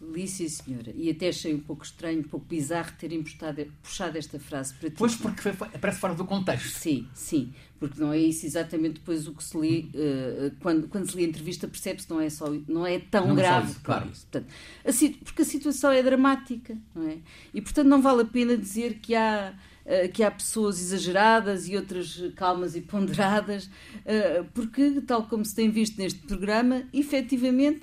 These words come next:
Speaker 1: a situação, e como foi dito agora, a situação, eh, é grave. Portanto, uma, agora, uma coisa é, é a situação efetivamente dramática que, que neste momento nós sabemos que,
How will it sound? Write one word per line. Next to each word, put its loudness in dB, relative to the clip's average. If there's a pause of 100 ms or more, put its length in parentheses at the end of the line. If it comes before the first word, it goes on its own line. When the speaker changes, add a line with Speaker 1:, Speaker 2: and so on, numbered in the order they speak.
Speaker 1:
a 0
situação, -2
e -8
como 0
foi -4
dito -2
agora, 2
a 2
situação, -2 (400)
eh, 0
é 4
grave. 2 (200)
Portanto, -8 (240)
uma, 4
agora, 4
uma 6
coisa 2
é, 0
é 4
a 0
situação -4
efetivamente -6
dramática -2 (180)
que, -4
que -12
neste -2
momento -4
nós -8
sabemos -8
que, -10